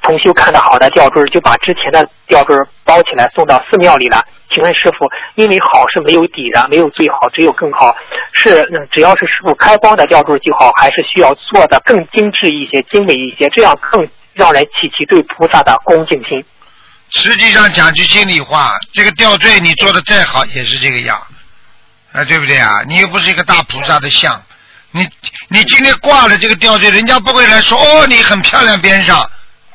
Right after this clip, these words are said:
Speaker 2: 人家还是讲观世音菩萨呀，对不对啊？你老换干嘛？说明你有分别心啊，你还是没修好啊。你为什么就这个吊坠不能用用呢？用用不是挺好的吗？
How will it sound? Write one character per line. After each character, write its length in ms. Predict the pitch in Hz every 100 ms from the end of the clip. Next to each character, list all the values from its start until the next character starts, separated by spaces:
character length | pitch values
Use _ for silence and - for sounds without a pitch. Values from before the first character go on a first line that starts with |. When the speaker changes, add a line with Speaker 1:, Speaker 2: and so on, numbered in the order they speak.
| - -
Speaker 2:
人 120 | 220
家 80 | 254
还 240 | 208 226
是 100 | 240
讲 220 | 202 165
观 180 | 180 202
世 80 | 185
音 120 | 202
菩 120 | 143 143
萨 180 | 135
呀， 280 | 113 95 - - - - - 175
对 100 | 170
不 60 |
对 120 | 180
啊？ 320 | 190 185 170 147 - - - - - - - -
你 140 | 180
老 180 | 202 175
换 200 | 160 196
干 180 | 180 180
嘛？ 300 | 143 156 156 - 113 -
说 160 | - 226
明 160 | 240 208
你 80 |
有 180 | 185 170 139
分 240 | 214 220
别 120 | 196
心 240 | 190 185 175
啊， 240 | 156 131 - - - - _ -
你 120 | 180
还 200 | - -
是 100 | 240
没 160 | 202 196
修 180 | 185 180
好 280 | 135 117
啊。 200 | 120 117 113 _ _ _ _
你 160 | 175 220
为 140 | 247
什 120 | 226
么 80 | 220
就 200 | 214 196 - - -
这 100 | 214
个 80 | -
吊 200 | 226 208
坠 160 | 202
不 140 | 170 180
能 120 | 202
用 200 | 208 190
用 160 | 180
呢？ 180 | 156 143
用 160 | 170 196
用 100 | 165
不 80 | 170
是 80 | 165
挺 200 | - 175
好 160 | 139
的 120 | 113
吗？ 80 | 104